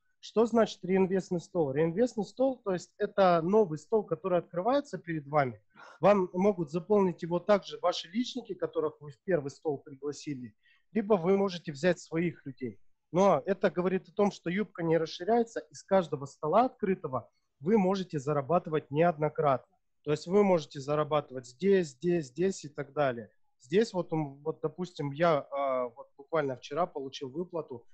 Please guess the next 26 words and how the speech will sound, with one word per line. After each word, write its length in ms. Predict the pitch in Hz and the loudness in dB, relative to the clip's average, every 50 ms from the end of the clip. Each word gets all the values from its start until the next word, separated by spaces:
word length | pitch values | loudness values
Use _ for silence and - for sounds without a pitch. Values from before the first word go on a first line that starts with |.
| - _ _ | -20 _ _
с 100 | _ - | _ -6
этого 320 | - 185 185 208 220 190 196 | -4 -4 -2 0 -2 -2 -2
сто 200 | 185 - - 190 | -4 -6 -10 -12
семьдесят 540 | - - 196 185 175 160 151 - 165 139 139 | -6 -4 -4 -4 -2 -6 -6 -8 -8 -6 -4
баксов, 420 | 151 156 151 151 - - 147 131 - _ | -2 -2 -2 -2 -6 -12 -16 -16 -12 _
а, 140 | - 156 143 | -2 -2 -2
уже 200 | 120 120 110 131 | -2 -4 -10 -14
двести 460 | 120 113 135 160 156 143 - - - | -14 -8 -4 -2 -2 -2 -4 -8 -16
баксов 420 | 127 117 120 123 117 - - - _ _ | -16 -8 -8 -8 -8 -8 -14 -20 _ _
по 80 | - 135 | -12 -8
нынешнему 640 | 127 135 131 123 117 - - 127 123 120 123 117 - _ | -8 -6 -6 -8 -10 -12 -14 -14 -14 -14 -16 -20 -20 _
курсу, 260 | _ 113 - - - _ _ _ _ _ _ _ | _ -20 -20 -20 -20 _ _ _ _ _ _ _
и 80 | - 180 | -8 -8
с 100 | - - | -2 0
этого 320 | 185 170 - - 131 131 | 0 0 2 0 -4 -6
человека 460 | 131 - - 135 139 156 190 180 - 143 | -6 -4 -4 -4 -4 -4 -4 -4 -6 -6
двести 340 | 117 131 151 147 - - | -4 -6 -6 -6 -8 -12
баксов. 400 | 139 123 127 120 113 - _ _ _ _ _ _ _ _ | -8 -6 -6 -6 -6 -10 _ _ _ _ _ _ _ _
Ну, 120 | - 202 175 | -4 -4 -2
то 120 | - 170 | 0 0
есть 120 | 156 151 - | -2 -2 -2
четыреста 480 | - - - 196 196 196 185 - 156 | -8 -6 -4 -4 -4 -4 -6 -8 -8
баксов 440 | 131 127 151 170 160 - - 143 123 | -4 -2 -2 -2 -2 -4 -8 -12 -10
за 140 | 117 135 139 | -10 -10 -8
день, 380 | 127 151 170 185 190 185 160 - | -4 -2 -2 -2 -2 -4 -6 -8
э, 40 | - | -12